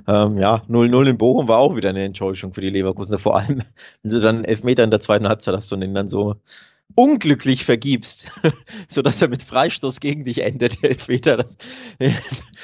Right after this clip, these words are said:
will jetzt nicht sagen, typisch Leverkusen, weil dem F C,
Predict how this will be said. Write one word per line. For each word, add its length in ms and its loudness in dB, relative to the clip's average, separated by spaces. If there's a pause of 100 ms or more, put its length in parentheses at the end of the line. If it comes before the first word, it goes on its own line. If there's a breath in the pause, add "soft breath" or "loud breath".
(200 loud breath)
will 120 4
jetzt 140 4
nicht 100 -4
sagen, 180 2
typisch 320 -4
Leverkusen, 640 0
weil 280 0
dem 140 0
F 160 -4
C, 400 0